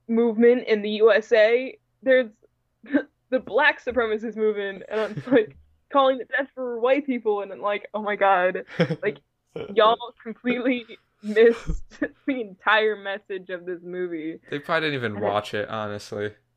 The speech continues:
Speaker 1: Probably not. <laughs> But it's just so funny. <laughs> It's like, it's so stupid.
Speaker 2: Yeah, I mean, that's kind of the, um, the depressing, like, this movie, despite, you know, how colorful it is and how funny it is, I,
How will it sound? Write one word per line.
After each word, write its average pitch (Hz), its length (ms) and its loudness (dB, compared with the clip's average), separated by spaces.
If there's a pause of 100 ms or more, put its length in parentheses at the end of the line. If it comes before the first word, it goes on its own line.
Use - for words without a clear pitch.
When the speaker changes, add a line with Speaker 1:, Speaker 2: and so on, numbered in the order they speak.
(220)
Speaker 1:
Probably 202 240 -2 (160)
not. 175 680 0
<laughs> - 0 -
But - 100 -2
it's - 140 -4
just 247 180 -4
so 233 180 4 (160)
funny. 214 140 -4 (580)
<laughs> 254 240 2
It's - 320 -14
like, - 420 -10 (1000)
it's 233 200 -8
so 277 160 2
stupid. 208 840 -4 (120)
Speaker 2:
Yeah, 123 460 -8 (100)
I - 40 -14
mean, 139 140 -12
that's 151 280 0
kind 175 220 -4
of 135 80 -20
the, 135 260 -6
um, 120 160 -6
the 117 80 -6
depressing, 127 720 -6
like, - 280 -10 (360)
this 143 200 -10
movie, 143 560 -4
despite, 127 480 -6
you 110 100 -6
know, 101 300 -10
how 101 140 -10
colorful 107 500 -6
it 104 100 -6
is 104 280 -4
and 104 200 -14 (140)
how 110 220 -4
funny 131 340 0
it 104 160 -8
is, 101 340 -10
I, 107 180 -6